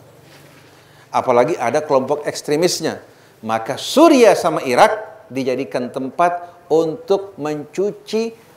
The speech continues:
negeri mereka dari kotoran yang mereka anggap menjadi ancaman buat mereka. C I A membuka media,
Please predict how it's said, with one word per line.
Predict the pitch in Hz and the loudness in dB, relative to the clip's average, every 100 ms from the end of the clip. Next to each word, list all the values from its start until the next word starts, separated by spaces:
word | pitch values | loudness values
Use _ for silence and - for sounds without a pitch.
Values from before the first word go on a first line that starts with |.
| - | -6
negeri | 160 147 151 151 135 | -4 -2 0 0 0
mereka | 131 143 143 160 160 143 | 0 -2 0 -2 -2 -2
dari | 123 131 139 | -2 -2 0
kotoran | 135 131 143 135 | -2 0 -2 -2
yang | 123 | -4
mereka | 117 120 117 | -4 -4 -4
anggap | 110 117 123 - | -6 -6 -8 -8
menjadi | 120 110 - | -8 -6 -8
ancaman | 104 101 104 95 87 | -10 -12 -12 -12 -12
buat | 90 - | -14 -14
mereka. | 90 - - - _ _ _ - - - | -20 -20 -20 -20 _ _ _ -20 -20 -10
C | - 185 | -2 2
I | 170 165 185 | 6 6 6
A | 175 220 226 - - | 4 4 2 -6 -8
membuka | 143 127 131 170 - 180 175 - - | -4 -2 0 -2 -2 -4 -4 -8 -12
media, | 131 147 175 143 160 156 101 | -6 0 0 2 4 4 2